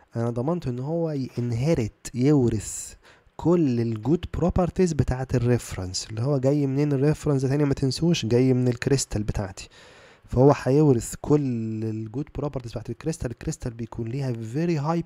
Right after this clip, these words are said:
precision و very low noise. طب انا ليه برضو ما خدتش الكريستال على طول؟ ما احنا قلنا بقى عشان الابليكيشنز بتاعتي محتاجه فريكونسيز عاليه،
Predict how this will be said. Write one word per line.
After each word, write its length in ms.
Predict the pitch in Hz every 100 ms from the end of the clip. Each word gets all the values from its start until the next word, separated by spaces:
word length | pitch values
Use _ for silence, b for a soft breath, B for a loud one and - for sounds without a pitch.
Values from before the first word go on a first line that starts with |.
| -
precision 520 | 156 143 - 156 160 175 170 B B B B -
و 200 | 117 110
very 480 | 117 147 135 123 123
low 260 | 127 127 123 b b 117
noise. 400 | 120 110 92 - B B B B -
طب 180 | 110 107
انا 180 | 117 117
ليه 120 | 147
برضو 260 | 151 151 139
ما 60 |
خدتش 340 | - 160 - 143
الكريستال 420 | - 156 - 143
على 160 | 135
طول؟ 280 | 131 165 156
ما 60 | 107
احنا 200 | 113 113
قلنا 160 | 147
بقى 220 | 127 156 113
عشان 200 | - 113
الابليكيشنز 600 | 110 110 - 139 135 117
بتاعتي 380 | - 139 135 127
محتاجه 320 | - 147 139
فريكونسيز 520 | - 147 - 117 107
عاليه، 400 | 101 156 143 92